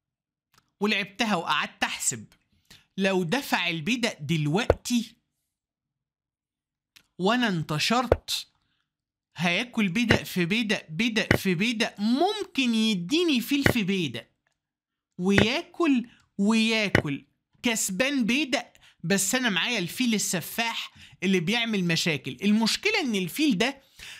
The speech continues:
هيبقى سفاح جدًا في حال وجود الوزراء، لكني قعدت أقول لو طلعت هنا هيطلبني، هنا ممنوع، هنكسر ومعاه بيدق، هنا هياكلني،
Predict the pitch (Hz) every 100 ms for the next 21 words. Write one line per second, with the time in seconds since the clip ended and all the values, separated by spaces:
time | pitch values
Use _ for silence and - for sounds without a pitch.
0 | - 214 247 311 - 196 208 165 - 277
1 | - 190 262 240 262 262 233 196 _ _
2 | _ _ _ _ - 220 208 - 254 285
3 | 302 190 190 196 180 277 254 226 185 208
4 | 196 170 117 - _ _ _ 196 196 330
5 | 339 226 180 165 240 - 160 226 240 190
6 | 160 151 180 190 220 - 165 190 226 180
7 | 160 147 - 185 233 180 190 190 190 -
8 | _ - 220 240 196 165 160 190 196 175
9 | 156 143 - 214 - 208 170 151 135 175
10 | 175 208 180 151 - - _ _ - 247
11 | 240 180 147 139 233 226 202 175